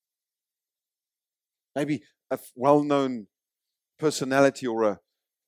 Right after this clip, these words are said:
incredibly rich family. "I, I wish I was born into that family." But there's no greater honor, ladies and gentlemen, that you can ever have in life is to be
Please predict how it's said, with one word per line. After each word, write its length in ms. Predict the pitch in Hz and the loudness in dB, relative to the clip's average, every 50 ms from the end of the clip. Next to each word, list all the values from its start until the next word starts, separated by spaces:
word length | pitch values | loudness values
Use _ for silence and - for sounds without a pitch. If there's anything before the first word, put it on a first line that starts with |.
| _ - | _ -20
incredibly 580 | - _ _ - - 156 151 143 127 131 131 | -20 _ _ -6 -2 -2 -2 -2 -2 -4 -4
rich 400 | 113 104 117 135 131 - - - - | -4 -2 -4 -4 -4 -6 -10 -10 -8
family. 360 | 139 123 117 113 110 107 - - _ - | -8 -8 -6 -8 -10 -12 -14 -16 _ -14
"I, 80 | - - 131 131 | -14 -12 -12 -12
I 20 | 131 | -10
wish 240 | 127 151 156 - - - | -10 -10 -10 -10 -12 -12
I 60 | - | -10
was 180 | 139 156 143 117 | -8 -8 -10 -10
born 320 | - _ - 123 120 120 | -10 _ -6 -6 -6 -6
into 200 | 113 107 - - 101 | -10 -12 -16 -10 -6
that 200 | 107 104 104 - | -6 -6 -6 -8
family." 240 | - - 104 - - _ _ _ _ _ _ _ _ _ _ _ _ _ _ _ _ _ _ _ - | -12 -14 -14 -14 -16 _ _ _ _ _ _ _ _ _ _ _ _ _ _ _ _ _ _ _ -6
But 100 | 160 - | 0 2
there's 220 | 185 170 147 139 | 2 2 2 2
no 160 | 165 208 226 | 0 -2 -2
greater 440 | 165 - - 151 175 196 208 196 190 - - - | -2 -4 -2 2 2 4 4 2 0 0 -2 -6
honor, 260 | 156 175 170 165 147 | -6 -6 -4 -4 -2
ladies 380 | 143 143 147 160 160 160 - 151 | 0 2 2 2 0 -4 -6 -10
and 140 | 147 139 | -12 -8
gentlemen, 460 | - 147 165 175 175 160 143 127 113 - _ _ _ _ - | -4 -2 -2 -2 -2 -4 -8 -8 -10 -12 _ _ _ _ -2
that 180 | 156 151 - | -2 -2 -2
you 60 | 160 147 | -6 -8
can 180 | - 160 160 - _ | -6 -8 -8 -4 _
ever 300 | - 202 214 190 208 185 | 0 0 2 2 2 2
have 220 | 165 170 170 160 151 | 2 2 2 0 -2
in 100 | 151 147 | -4 -2
life 240 | 139 135 127 120 - _ _ _ - _ | -2 -2 -2 -4 -6 _ _ _ -12 _
is 160 | - 147 131 - | -6 -6 -6 -6
to 100 | - 131 | -10 -10
be 140 | 135 165 | -10 -10